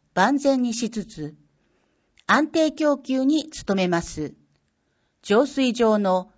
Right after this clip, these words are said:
設備更新については、各浄水場の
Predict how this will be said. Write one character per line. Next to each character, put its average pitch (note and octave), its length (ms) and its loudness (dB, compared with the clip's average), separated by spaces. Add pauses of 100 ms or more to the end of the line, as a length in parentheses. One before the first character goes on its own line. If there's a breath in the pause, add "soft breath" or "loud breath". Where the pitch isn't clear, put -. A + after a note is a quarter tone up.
設 G3+ 320 -6
備 D#4+ 160 -2
更 C#4+ 240 4
新 F3 240 -4
に E3 140 -4
つ F#3 120 -6
い F3+ 120 -2
て D#3+ 160 -8
は、 D3 260 -6 (340)
各 F3 500 -4 (100)
浄 A3+ 240 2
水 C#4 260 0
場 A3 240 2
の F#3+ 320 0